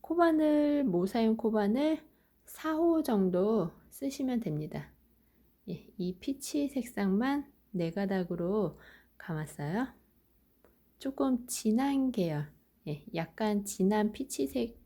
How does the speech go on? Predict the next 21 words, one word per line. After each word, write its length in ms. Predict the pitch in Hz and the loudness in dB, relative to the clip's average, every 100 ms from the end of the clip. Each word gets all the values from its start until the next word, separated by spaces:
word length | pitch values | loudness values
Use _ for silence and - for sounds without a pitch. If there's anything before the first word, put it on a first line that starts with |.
| _ _ _ _ _ _ _ | _ _ _ _ _ _ _
색감, 340 | 196 214 294 - _ - | 0 0 -2 -10 _ -10
예, 120 | 151 | -10
생각하시면 840 | - 233 233 226 196 196 196 233 247 | -6 -4 -4 -4 -8 -6 -4 -2 -2
될 180 | 180 151 | -4 -6
것 100 | 165 | -6
같아요. 360 | 135 - 147 - - - - _ _ _ _ _ | -6 -12 -20 -20 -20 -20 -20 _ _ _ _ _
그리고 340 | - 262 269 262 | 0 2 6 6
이거는 420 | 190 208 262 277 | 6 6 4 4
이제 300 | 185 196 208 | 2 4 4
센존은 760 | 214 349 370 370 349 330 330 | 4 4 8 6 6 4 2
안 160 | 165 165 | 0 2
들어갔고요. 680 | 214 226 202 196 185 269 185 - - - _ | 2 2 2 0 0 2 0 -4 -20 -20 _
제가 640 | - 208 214 202 202 208 | -2 2 4 4 2 0
한복 840 | - - 349 381 392 381 - _ - | -4 2 4 8 6 4 -8 _ -4
같다라고, 800 | 247 247 208 190 170 175 233 | -4 -2 0 2 2 2 0
한복 420 | 277 - 330 370 - | 0 0 2 2 2
분위기 340 | 285 269 240 | 0 2 2
난다라고 800 | 208 156 170 220 220 208 180 180 | 2 2 0 2 2 2 0 0
하는 280 | 202 185 185 | 2 2 2
실 280 | - 294 285 | 0 0 0
중에 480 | 196 190 262 202 | 2 2 2 0